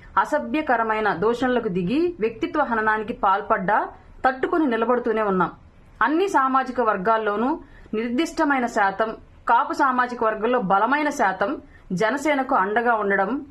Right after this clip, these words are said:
వైసీపీకి జీర్ణం కావడం లేదు. ఈ క్రమంలోనే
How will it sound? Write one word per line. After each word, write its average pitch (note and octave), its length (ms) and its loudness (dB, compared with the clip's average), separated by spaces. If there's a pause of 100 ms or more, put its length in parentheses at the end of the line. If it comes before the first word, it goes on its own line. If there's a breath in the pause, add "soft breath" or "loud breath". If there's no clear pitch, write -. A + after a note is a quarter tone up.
వైసీపీకి D4 720 0
జీర్ణం A#3 400 0
కావడం G#3 420 0
లేదు. F3 200 -2 (500)
ఈ D4+ 100 0
క్రమంలోనే B3+ 800 0